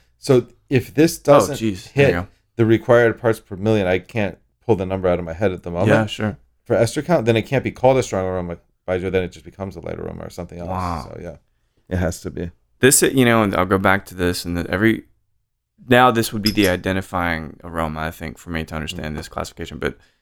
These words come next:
Speaker 2: it is absolutely that white gummy bear,
Speaker 1: Mm.
Speaker 2: the Haribo white one. That's it. And, you know, not that there's not more depth of flavor than that, but that it's just that super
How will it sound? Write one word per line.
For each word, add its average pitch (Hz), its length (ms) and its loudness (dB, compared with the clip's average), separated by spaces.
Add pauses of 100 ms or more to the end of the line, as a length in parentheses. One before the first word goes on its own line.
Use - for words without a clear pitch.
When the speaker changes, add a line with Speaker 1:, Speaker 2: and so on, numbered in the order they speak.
(140)
Speaker 2:
it 95 120 -2
is 95 340 0 (180)
absolutely 90 760 -2
that 69 260 -2
white 76 280 -4 (300)
gummy 73 260 -8
bear, 58 240 -12 (200)
Speaker 1:
Mm. 95 180 0
Speaker 2:
the 87 80 -4
Haribo 78 540 -2 (160)
white 80 280 -6
one. - 220 -12 (400)
That's 92 220 2
it. 104 260 2
And, 90 200 -8
you 120 100 -2
know, 131 60 -2
not 123 240 0
that 110 120 2
there's 92 180 0
not 80 160 -2
more 78 120 -6
depth 82 260 -10
of - 60 -20
flavor 82 220 -6
than 78 100 -12
that, 71 160 -8
but - 140 -10
that 92 220 2 (840)
it's - 160 -10
just 95 200 -6
that 82 180 -10
super 101 640 -2